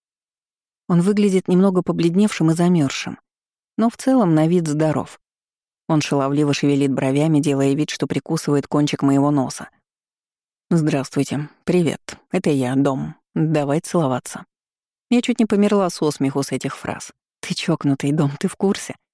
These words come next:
«Но не я же виноват, что ты такая красотка». Он целует краешек моей челюсти. «И занятная». Затем переходит к подбородку. И... Хм, дай-ка подумать. Одаренная.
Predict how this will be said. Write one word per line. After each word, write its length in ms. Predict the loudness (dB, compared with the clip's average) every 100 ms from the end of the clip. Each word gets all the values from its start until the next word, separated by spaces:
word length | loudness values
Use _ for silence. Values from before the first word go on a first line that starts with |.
| _ _ _ _ _ -4
«Но 100 | 2
не 180 | 4 4
я 120 | 4
же 100 | 4
виноват, 400 | 4 2 0 -2
что 200 | -4 -2
ты 100 | -2
такая 320 | -2 -2 -2
красотка». 600 | -2 -4 -4 -8 -8 -16 -16 _ _ _ _ 0
Он 160 | 0 0
целует 360 | 0 0 0
краешек 480 | -2 -2 0 -2 -2
моей 260 | 2 2 0
челюсти. 580 | 0 -2 -2 -10 -14 -18 _ _ _ _ _ _ -2
«И 100 | 0
занятная». 720 | 2 2 0 -2 -8 -10 -18 _ _ _ _ _ _ _ _ -2
Затем 340 | 0 2 2
переходит 440 | 2 0 0 0
к 120 | -4 -6
подбородку. 680 | -2 0 0 -4 -4 -14 -14 _ _ _ _ _ _
И... 400 | -2 0 0 -2 -8 _ _ _ _ -2
Хм, 220 | -2 -2 -8 _ _ _ -4
дай-ка 320 | -2 -2 -4
подумать. 540 | -6 -6 -8 -12 -18 _ _ _ _ _ -6
Одаренная. 720 | -2 2 2 0 -2 -8 -16